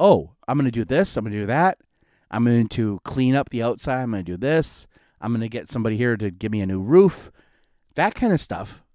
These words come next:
like, I could have totally done. And so I think, like, look at your own life, be a little introspective,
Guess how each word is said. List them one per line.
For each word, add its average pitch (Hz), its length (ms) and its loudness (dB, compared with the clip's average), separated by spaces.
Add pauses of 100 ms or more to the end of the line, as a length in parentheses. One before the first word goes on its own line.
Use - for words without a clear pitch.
(140)
like, 180 140 -6
I 214 100 -6
could - 140 -2
have 165 80 0
totally 143 340 2
done. 120 420 -4 (760)
And 131 220 0
so 147 360 4
I 196 120 2
think, 277 240 0
like, 156 320 0 (340)
look 175 260 0
at 196 120 0
your 127 200 -2
own 135 240 2
life, 104 260 -4
be 180 140 -6
a 247 60 -6
little 262 220 0
introspective, - 1120 -6